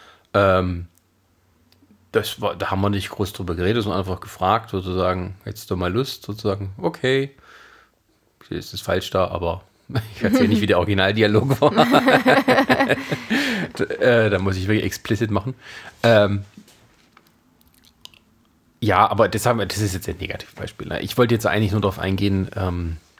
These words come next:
was halt für mich dann sozusagen, was ich noch über mich rausgefunden habe, was mir noch wichtig ist. Und die Sache mit dem, mit dem Swingen, um wieder auf ein eigentliches Thema jetzt zurückzukommen, ähm,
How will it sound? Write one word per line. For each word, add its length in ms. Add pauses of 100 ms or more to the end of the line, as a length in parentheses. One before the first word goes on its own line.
(220)
was 160
halt 140
für 100
mich 240
dann 200
sozusagen, 320
was 120
ich 160
noch 200
über 120
mich 200
rausgefunden 420
habe, 100
was 120
mir 120
noch 200
wichtig 260
ist. 180 (400)
Und 140
die 60
Sache 240
mit 200
dem, 220
mit 120
dem 120
Swingen, 400
um 180
wieder 220
auf 140 (380)
ein 200
eigentliches 480
Thema 240
jetzt 180
zurückzukommen, 580 (1400)
ähm, 600